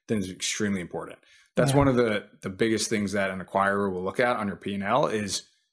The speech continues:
Speaker 1: what's your gross margin?
Speaker 2: Yeah.
Speaker 1: Because if you don't have a good gross margin, and they, they're gonna, like, how are they gonna reinvest in marketing? You know, so it's like, like, and, you know, be profitable. If you, if you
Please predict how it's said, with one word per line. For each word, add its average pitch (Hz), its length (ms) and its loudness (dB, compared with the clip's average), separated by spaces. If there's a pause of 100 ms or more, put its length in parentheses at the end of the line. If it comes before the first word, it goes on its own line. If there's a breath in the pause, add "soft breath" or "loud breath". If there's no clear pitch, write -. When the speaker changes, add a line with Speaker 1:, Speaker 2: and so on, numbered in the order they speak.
(180)
Speaker 1:
what's 113 180 0
your 113 100 0
gross 104 220 -2
margin? 85 360 -6 (460)
Speaker 2:
Yeah. 143 200 0 (100)
Speaker 1:
Because 104 680 0
if 104 140 -8
you 131 160 2
don't 156 160 4
have 123 240 2
a 107 220 2
good 110 340 -4
gross 113 300 0
margin, 107 540 0 (600 soft breath)
and 110 100 -2
they, 117 140 4 (180)
they're 120 140 4
gonna, 117 280 2 (380)
like, 104 140 -4
how 131 180 4
are 131 80 4
they 123 160 4
gonna 113 200 2
reinvest 104 800 0 (400)
in 113 120 0
marketing? 98 400 -2 (920)
You 104 80 -8
know, 87 220 -4
so - 140 2
it's 110 120 0
like, 110 240 0 (100)
like, 101 320 -6 (100)
and, 117 440 0
you 127 80 -8
know, 104 100 -4
be 98 120 -2
profitable. 101 340 -2
If 87 100 -10
you, 135 220 0
if 135 180 -10
you 127 340 0